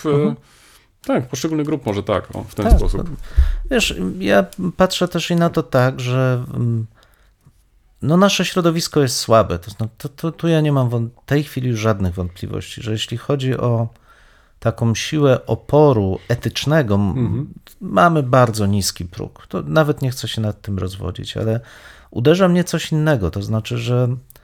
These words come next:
Speaker 2: politycy od prawa do lewa, i to niezależnie, czy to będą opozycja, czy, e, czy bieżąca władza, kompletnie nie wiedzą, po co jest nauka i szkolnictwo wyższe. I tej lekcji nie odrobili przez ostatnie trzydzieści lat.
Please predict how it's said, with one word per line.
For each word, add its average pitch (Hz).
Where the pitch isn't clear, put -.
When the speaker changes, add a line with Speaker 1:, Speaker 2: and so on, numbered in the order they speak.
Speaker 2:
politycy 151
od 165
prawa 170
do 170
lewa, 90
i 113
to 139
niezależnie, 147
czy -
to 101
będą 104
opozycja, 117
czy, 117
e, -
czy -
bieżąca 110
władza, 95
kompletnie 139
nie 127
wiedzą, 127
po -
co 113
jest 101
nauka 104
i 95
szkolnictwo 87
wyższe. -
I 113
tej 143
lekcji 151
nie 139
odrobili 135
przez -
ostatnie 127
trzydzieści 127
lat. 85